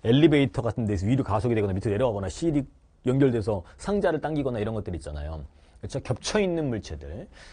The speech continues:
그때 힘 분석하는 것들, 그것들을 실전 삼백에서 많이 연습할 수 있게 넣어놨고 반도체 회로 문항도 약간 강화가 되어 있습니다. 반도체 회로가 이 피엔 접합 다이오드가 너무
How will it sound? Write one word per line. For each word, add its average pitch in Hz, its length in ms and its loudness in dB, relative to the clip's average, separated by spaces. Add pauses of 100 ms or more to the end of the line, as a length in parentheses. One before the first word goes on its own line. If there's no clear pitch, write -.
그때 147 200 2
힘 262 220 2
분석하는 175 580 2
것들, 82 640 -10 (220)
그것들을 160 500 2
실전 190 320 -4
삼백에서 131 400 -4
많이 104 200 -4
연습할 95 340 -8
수 - 140 -10
있게 92 120 -8
넣어놨고 101 600 0 (260)
반도체 220 400 4
회로 233 160 4
문항도 190 340 0
약간 147 240 0
강화가 120 340 -4
되어 101 200 -4
있습니다. 76 420 -12 (280)
반도체 165 340 0
회로가 143 300 2
이 113 160 0
피엔 196 260 -2
접합 - 240 -8
다이오드가 139 360 2
너무 127 420 0